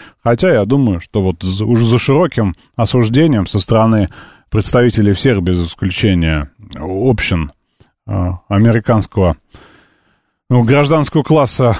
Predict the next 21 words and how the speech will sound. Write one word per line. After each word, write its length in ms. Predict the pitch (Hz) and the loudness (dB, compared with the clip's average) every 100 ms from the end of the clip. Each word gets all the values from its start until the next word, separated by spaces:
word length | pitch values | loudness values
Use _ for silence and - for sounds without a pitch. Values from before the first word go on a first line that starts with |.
| 113 | 0
дело 320 | 120 131 117 | 2 2 4
не 160 | 123 | 2
встанет. 480 | 135 - 240 226 156 | 0 0 2 2 2
Достаточно 640 | 127 120 139 - 123 110 - - _ _ _ _ _ _ _ _ _ _ _ 117 | 0 0 -2 0 0 0 -2 -12 _ _ _ _ _ _ _ _ _ _ _ 0
часто 360 | - 180 175 175 | 2 2 2 0
это 180 | 139 120 | 0 0
происходит, 580 | 127 135 - 127 107 147 | 0 -2 0 0 2 2
но 140 | 220 | 2
в 80 | 175 | 2
любом 320 | 135 139 180 | 2 2 0
случае, 640 | - 135 - 131 113 82 - _ _ _ - | 0 -2 0 2 2 0 -6 _ _ _ -6
конечно, 360 | 113 131 135 127 | 0 2 2 2
неожиданный, 880 | 139 165 170 156 135 120 95 78 - | 4 4 2 0 0 0 -2 -4 -6
неприятный 680 | 98 120 139 143 117 87 87 | -2 0 2 2 2 0 -4
сюрприз, 500 | 107 95 110 98 90 90 | -2 -2 0 0 -2 -4
сюрприз 520 | 113 - 120 123 107 | -6 -2 -2 0 0
для 200 | 87 104 107 | 2 0 2
Трампа. 520 | 170 208 190 175 135 - - - _ - | 2 0 2 0 0 -6 -20 -20 _ -4
И, 520 | 98 92 98 95 104 | 0 2 2 0 -2
и 40 | |
так 440 | 117 185 175 - | 2 0 0 -6